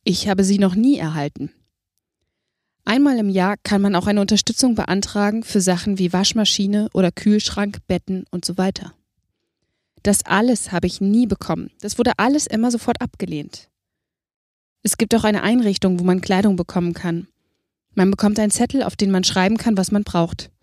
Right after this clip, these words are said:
Den Zettel bekommen wir auch. Aber danach kommen die nach Hause zu mir und fragen, „Wie viel Geld bekommst du denn? Welche Unterstützung kriegst du?“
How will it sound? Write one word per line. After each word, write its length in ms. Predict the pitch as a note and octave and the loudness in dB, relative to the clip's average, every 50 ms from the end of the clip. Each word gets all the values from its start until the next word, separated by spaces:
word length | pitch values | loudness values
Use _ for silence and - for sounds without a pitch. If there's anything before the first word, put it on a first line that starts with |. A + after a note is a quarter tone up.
| _ _ _ _ _ _ _ _ _ _ _ _ _ _ _ - | _ _ _ _ _ _ _ _ _ _ _ _ _ _ _ -2
Den 100 | A3+ A3+ | 0 2
Zettel 260 | - A#3+ A#3 C4 C4+ | 2 2 2 2 2
bekommen 380 | A#3+ - - - D4 D4 C4 G#3 | 0 0 0 2 2 4 2 2
wir 160 | F#3+ - - | 0 -2 -2
auch. 240 | D#3 E3 - - - _ _ _ _ - _ _ _ | -4 -6 -6 -12 -20 _ _ _ _ -20 _ _ _
Aber 160 | A3 G3+ G#3 | 2 2 4
danach 360 | G3 F#3+ F3+ F3 F3+ G3 - | 4 4 2 2 0 -2 -4
kommen 220 | - - A3+ A3+ G#3+ | -4 -2 -2 0 0
die 80 | G#3+ | 0
nach 220 | G#3 G3+ F#3+ - - | -2 -2 -2 0 2
Hause 240 | F3+ F3+ G3 G3+ - | 2 2 2 0 -2
zu 140 | - A3+ | -2 0
mir 140 | A3 A3+ A#3+ | 2 0 0
und 120 | A3 A3 - | 0 -4 -6
fragen, 420 | - F#3+ F#3+ F#3+ G3 G#3+ A3 - _ - - - _ _ _ _ _ _ _ _ - | -4 -2 0 0 0 -2 -4 -6 _ -16 -20 -20 _ _ _ _ _ _ _ _ 2
„Wie 140 | D4 D#4+ - | 2 4 4
viel 160 | - E4+ D#4+ | 4 2 2
Geld 240 | - A3+ G3+ G3+ - | 4 2 2 2 2
bekommst 420 | - C4+ - - C#4+ C#4+ - - | 0 -2 0 2 0 0 2 -2
du 60 | - G3 | -2 -2
denn? 320 | - F3+ E3+ E3 E3+ F3+ - _ _ _ - - _ | -2 -2 -2 -2 -4 -8 -12 _ _ _ -20 -18 _
Welche 340 | - G3+ G#3 G3+ G3 - F#3+ | 0 2 2 2 2 2 0
Unterstützung 560 | G3 G3+ G#3+ G#3 - - D#4 - - C#4 G#3+ | 0 2 0 0 2 2 0 2 4 2 2
kriegst 340 | E3+ - F#3+ F3 - - - | 2 0 -4 -4 -4 -6 -6
du?“ 180 | D#3 D3 F3 | -8 -8 -8